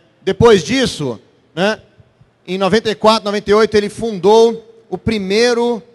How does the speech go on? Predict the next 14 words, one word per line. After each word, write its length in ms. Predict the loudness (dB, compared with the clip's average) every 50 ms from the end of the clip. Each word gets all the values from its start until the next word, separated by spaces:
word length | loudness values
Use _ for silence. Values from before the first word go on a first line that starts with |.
| _ _ _ _ _ _ _
é, 140 | -4 -4
provedor 580 | -4 0 0 0 2 2 -2 0 2 0 0 0
de 80 | -2 -6
internet 840 | -6 -4 -4 -4 -4 -4 -4 -4 -4 -6 -8 -10 -10 -10 -12 -12 -14 _ _ _
da 180 | _ -4 -2 -2
Espanha, 580 | -2 -6 -6 -2 0 0 2 0 -2 -4 -8 -10 -16 _ _ _ _ _ _ _ _ _
certo? 320 | -12 -6 -2 0 0 0 -2
Então 120 | -6 -8
você 140 | -6 -4 -2
vê 100 | -2 0
que 80 | -2 -2
ele 60 | -4
já 180 | -4 -4 -4
tá 380 | -4 _ -2 -2 -2 -2 -4